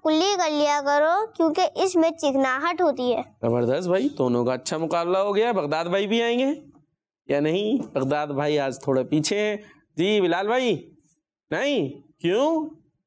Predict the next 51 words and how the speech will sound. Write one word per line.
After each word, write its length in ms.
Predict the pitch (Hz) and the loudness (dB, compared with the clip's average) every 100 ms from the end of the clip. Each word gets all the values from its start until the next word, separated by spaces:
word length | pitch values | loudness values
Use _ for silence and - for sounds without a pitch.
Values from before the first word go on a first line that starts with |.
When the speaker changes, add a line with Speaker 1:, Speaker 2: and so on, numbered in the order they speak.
| _ - | _ -4
Speaker 2:
کوشش۔ 440 | 151 240 240 - - _ _ _ _ _ _ _ _ - | -2 0 0 -2 -10 _ _ _ _ _ _ _ _ -4
چلے 180 | 214 247 | 0 2
بھائی، 140 | 254 | 0
آپ 100 | 240 | 0
سے 120 | 247 | 0
سوال 260 | 226 226 233 | 2 2 0
کرتے 240 | 208 160 | 0 2
ہیں 60 | 202 | 2
بھائی، 160 | 226 | 2
اچھا، 240 | 196 185 196 | 0 0 -2
یہ 440 | 185 196 196 202 | 2 2 4 2
تو 140 | 208 202 | 2 0
ہو 200 | 165 156 | 0 0
گیا۔ 200 | 151 156 | 0 0
اب 260 | - 214 | -2 -2
یہ 120 | 220 220 | 0 0
بتائیں، 300 | 190 220 226 | 0 -2 0
اگر 240 | 214 208 | 0 0
کلی 320 | 220 190 202 | -2 0 0
نہیں 140 | 196 180 | 2 0
کری 280 | 143 123 131 - _ _ _ | 0 -2 -6 -12 _ _ _
اور 120 | 143 | -6
چکناہٹ 540 | 139 170 165 160 175 190 | -2 0 0 0 -2 -2
منہ 100 | 180 | 0
میں 120 | 175 | 2
رہی 180 | 160 151 | 2 0
تو 100 | 170 | 0
اس 100 | - | -2
سے 80 | 180 | -2
کیا 160 | 180 | -4
کیا 180 | 175 202 | 0 0
ہو 180 | 160 160 | 2 0
سکتا 520 | 165 151 - 143 123 | 0 -4 -4 -4 -2
ہے؟ 160 | 127 110 - - _ _ _ _ _ - | -2 -2 -12 -20 _ _ _ _ _ -6
یہ 100 | 160 | -2
کون 200 | 160 135 | -2 -2
بتائے 380 | 120 117 110 117 | -2 -2 -2 -4
گا؟ 140 | - - _ _ _ | -10 -16 _ _ _
جی، 180 | 156 165 | 0 2
ذہانت 460 | 135 127 160 170 - | 2 0 -2 -2 -2
کا 100 | 156 | -2
مزید 340 | 147 143 160 135 | 0 0 0 0
امتحان۔ 560 | 127 131 120 120 120 | 0 0 0 0 0
جی، 340 | 139 208 175 143 | 2 2 2 2
علی 240 | 170 196 | 2 2
رضا 160 | 180 170 | 2 0
بھائی 180 | 156 | -2
سے 160 | 143 147 | -2 0
شروع 160 | 147 131 | 2 2
کرتے 280 | 123 - | 0 -2
ہیں، 80 | 117 | -4